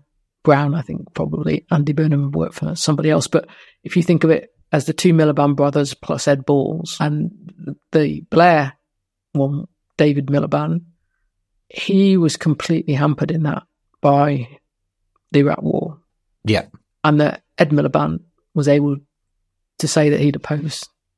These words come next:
Speaker 2: Yeah.
Speaker 1: the
Speaker 2: F-, with the last time we'll
Speaker 1: Iraq
Speaker 2: make this comparison, but
Speaker 1: War.
Speaker 2: Ed Miliband and Barack Obama,
Speaker 1: Yeah.
Speaker 2: you know?
Speaker 1: No, but it's really, but we talked about this obviously when we were talking,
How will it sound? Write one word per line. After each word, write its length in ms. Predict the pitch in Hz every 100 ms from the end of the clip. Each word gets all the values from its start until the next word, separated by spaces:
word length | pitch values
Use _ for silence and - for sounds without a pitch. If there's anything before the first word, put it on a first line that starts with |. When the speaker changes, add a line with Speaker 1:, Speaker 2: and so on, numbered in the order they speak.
| _
Speaker 2:
Yeah. 180 | 107 92
Speaker 1:
the 160 | 85 80
Speaker 2:
F-, 180 | - -
with 220 | 110 104
the 80 | 107
last 240 | 117 -
time 160 | 117 107
we'll 80 |
Speaker 1:
Iraq 140 | 101 -
Speaker 2:
make 40 |
this 120 | 104
comparison, 600 | - 98 98 95 95 92
but 80 | 85
Speaker 1:
War. 80 | 151
Speaker 2:
Ed 80 | 95
Miliband 480 | 104 101 90 92 87
and 140 | 87
Barack 360 | 87 85 - 87
Obama, 300 | 90 87 165
Speaker 1:
Yeah. 180 | 165
Speaker 2:
you 60 | -
know? 280 | 202 - -
Speaker 1:
No, 180 | 247 254
but 160 | 262
it's 220 | 262 233
really, 260 | 262 285 254
but 140 | 180
we 100 | 180
talked 240 | 185 269 -
about 160 | 185
this 160 | 143 165
obviously 300 | 165 156 165
when 180 | 160 156
we 80 | 160
were 60 |
talking, 560 | 151 202 175 165 156 156